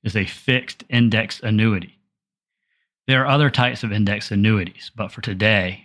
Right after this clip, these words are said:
we're only talking about the fixed index annuity. These are tricky and very complex.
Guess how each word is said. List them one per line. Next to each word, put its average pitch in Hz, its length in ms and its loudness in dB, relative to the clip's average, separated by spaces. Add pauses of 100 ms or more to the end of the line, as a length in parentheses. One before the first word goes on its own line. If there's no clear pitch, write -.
we're 107 160 -2
only 107 260 2
talking 101 320 0
about 95 240 -2
the 107 80 -8
fixed - 360 -12
index 90 360 -10
annuity. 95 440 -4 (960)
These 117 180 2
are 107 100 2
tricky - 520 -4 (240)
and 113 120 2
very 92 280 -2
complex. - 840 -4